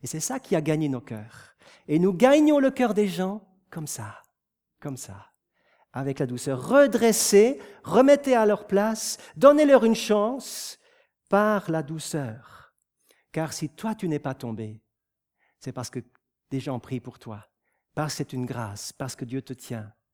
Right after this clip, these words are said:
C'est uniquement une grâce. Deuxième recommandation,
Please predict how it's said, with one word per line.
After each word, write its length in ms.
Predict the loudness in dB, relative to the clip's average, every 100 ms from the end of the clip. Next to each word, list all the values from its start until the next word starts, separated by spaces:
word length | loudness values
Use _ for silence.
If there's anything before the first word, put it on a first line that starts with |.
| _ _ _
C'est 240 | -12 -10 -6
uniquement 480 | -4 -4 -6 -10
une 160 | -10 -10
grâce. 800 | -12 -16 -18 -20 -20 -20 -20 _ _ _ _ _ _ _ _ -20 _ _ _
Deuxième 380 | -2 0 2 0
recommandation, 880 | -2 -4 -4 -4 -8 -8 -10 -10